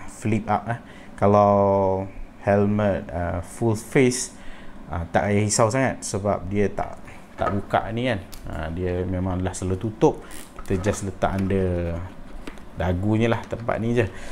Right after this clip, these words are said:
Tapi bila kita pakai flip up, ha, kita kena ada, biar kedudukan tu sesuai lah. Okey, jadi sekarang ni aku dah jumpa dan aku puas hatilah bunyi suara.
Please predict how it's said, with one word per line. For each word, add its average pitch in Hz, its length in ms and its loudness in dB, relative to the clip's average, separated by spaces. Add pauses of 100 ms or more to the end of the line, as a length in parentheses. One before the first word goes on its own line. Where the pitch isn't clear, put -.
(160)
Tapi 120 240 4
bila 113 640 8
kita 110 240 -4
pakai 104 240 0
flip 127 300 0
up, 95 240 0 (400)
ha, 82 320 -4
kita 82 160 -8
kena 95 320 0
ada, 87 160 0 (1300)
biar 90 320 2
kedudukan 107 640 2
tu 117 80 -6
sesuai 101 480 -2
lah. 104 120 -2 (640)
Okey, 98 200 6
jadi 120 240 4
sekarang 143 260 4
ni 151 60 6
aku 143 160 2
dah 135 100 6
jumpa 127 340 2 (120)
dan 110 160 4
aku 101 400 2
puas 98 200 0
hatilah 101 360 -2
bunyi 98 600 0
suara. 92 360 4